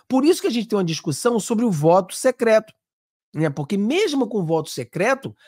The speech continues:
vai ver o total de número de votos e vai saber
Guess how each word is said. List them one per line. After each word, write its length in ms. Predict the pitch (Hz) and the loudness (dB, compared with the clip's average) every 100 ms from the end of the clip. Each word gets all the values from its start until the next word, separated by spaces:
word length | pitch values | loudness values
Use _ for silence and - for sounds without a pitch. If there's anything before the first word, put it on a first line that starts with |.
| _ _ - | _ _ -2
vai 200 | 269 294 | 0 2
ver 120 | 233 | 2
o 80 | 220 | 2
total 480 | 180 196 - 165 175 | 0 -2 0 0 2
de 140 | 156 | 0
número 260 | 143 139 135 | -2 -2 -2
de 100 | 165 | -2
votos 560 | 151 277 254 139 - _ _ - | 2 2 2 -4 -8 _ _ -4
e 120 | 247 | 0
vai 180 | 277 277 | 0 0
saber 540 | 339 339 269 254 | 0 0 2 0